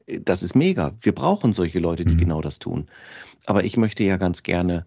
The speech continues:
Speaker 1: fotografisch
Speaker 2: Ja,
Speaker 1: aktiv
Speaker 2: die,
Speaker 1: sein, und
Speaker 2: die
Speaker 1: zwar in einem
Speaker 2: prüfen die
Speaker 1: Bereich, wo
Speaker 2: Sachen
Speaker 1: ich will.
Speaker 2: auch bis ins Detail,
Speaker 1: Upsa.
Speaker 2: ne? Wenn
Speaker 1: Ja,
Speaker 2: du mir
Speaker 1: genau.
Speaker 2: jetzt irgendeine Kamera gibst und ich damit losziehe, dann kann ich dir danach sagen,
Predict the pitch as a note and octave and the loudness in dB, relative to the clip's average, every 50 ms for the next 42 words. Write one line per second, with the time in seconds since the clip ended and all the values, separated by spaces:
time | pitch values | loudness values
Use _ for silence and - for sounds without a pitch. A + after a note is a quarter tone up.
0 | _ _ _ - - - F#2 - - - E2+ G2+ C3+ - D3 A2+ - G#2+ G#2 G2+ | _ _ _ -8 -4 -4 -2 -2 -2 -2 0 0 0 0 -2 0 4 6 8 8
1 | G#2 G2+ G#2+ G2+ - F2 F2+ F2+ A#2 - - - - A#2 A#2+ C#3 A#2+ - A#2 G#2+ | 10 10 8 8 6 4 6 8 8 8 8 8 8 10 10 8 8 8 8 8
2 | G2 F#2+ F2+ F2+ G2 F#2 E2+ - G#2+ F2 G2 B2 A2+ E2+ D2+ C#2+ G#2 G2 - - | 8 8 6 6 6 4 4 2 0 2 2 2 2 2 4 6 6 6 6 6
3 | G#2+ F#2+ - - - F#2 F2+ - - - G2+ G2 F2+ F2 F2+ G#2 B2 C3+ - - | 2 2 2 0 -2 -2 -2 0 2 2 4 4 4 4 4 4 2 2 0 -6
4 | - - - _ _ _ _ _ _ _ _ _ _ _ - E3+ D3 B2 A#2 A2 | -18 -20 -20 _ _ _ _ _ _ _ _ _ _ _ 0 2 6 6 8 8
5 | G#2+ G#2 G2+ G#2+ A#2 C#3 C3+ B2 B2 B2 A#2+ B2 C3+ B2+ A#2 A#2 A2+ G2+ - A#2+ | 8 6 8 10 10 10 10 10 8 6 6 6 8 10 10 10 10 8 6 6
6 | A#2+ C3 C3+ A#2+ A#2 A#2 A#2 A2+ B2+ B2 - - - - B2 A2 G#2 A#2 A#2 - | 6 8 8 8 10 8 8 8 6 4 2 -2 0 4 4 6 6 4 2 -2
7 | - - A2+ A2 G#2+ G#2 G2 G#2 G#2 G#2+ A#2+ B2 A#2 A#2+ - - - A#2 A2 A2 | 0 4 6 8 8 8 8 8 8 8 10 8 8 6 4 2 4 6 6 6
8 | G#2 - A#2 A2 B2+ A#2+ - - G#2+ G#2+ G#2 G#2 G#2+ G#2+ A2 A2 A#2 A#2+ A#2+ - | 6 6 6 8 8 6 6 6 6 6 8 8 10 10 10 10 8 6 6 4
9 | - A#2+ A#2 A2+ A2+ A2 A2+ G#2+ | 4 4 6 6 6 6 4 2